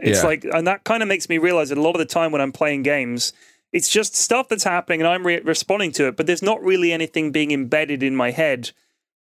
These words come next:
Speaker 1: Whereas when I play, like, s-, for instance, when I play a, a multiplayer game, because I'm playing it with other people, the experience embeds itself in my head more because it's, like, a shared one.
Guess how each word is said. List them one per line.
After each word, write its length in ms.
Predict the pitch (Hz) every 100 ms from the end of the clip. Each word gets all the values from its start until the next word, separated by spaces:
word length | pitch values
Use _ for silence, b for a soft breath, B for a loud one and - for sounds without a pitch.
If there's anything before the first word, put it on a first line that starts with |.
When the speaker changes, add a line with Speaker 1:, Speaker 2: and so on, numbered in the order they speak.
| 123 -
Speaker 1:
Whereas 440 | 160 156 151 147
when 140 | 175
I 100 | 185
play, 200 | 185 208
like, 220 | 190 170 -
s-, 160 | 226
for 180 | - 190
instance, 240 | 190 151
when 80 | 165
I 60 | 156
play 240 | - 151
a, 60 | 147
a 160 | -
multiplayer 580 | 147 196 254 - 151 131
game, 300 | 127 123 127 b b -
because 280 | 151 208 185
I'm 180 | 185 151
playing 240 | - 190 180
it 100 | 165
with 180 | 160 175
other 200 | 160 143
people, 560 | - 220 196 117 127 b b
the 80 | 165
experience 560 | 170 - 214 196 180 170
embeds 360 | 160 160 165
itself 360 | 160 165 151 147
in 60 |
my 140 | 147 143
head 200 | 147 135
more 380 | 175 180 120 120
because 340 | 147 127 156
it's, 180 | 160 -
like, 160 | 147 151
a 60 |
shared 440 | 131 - 180 175 123
one. 360 | 123 - -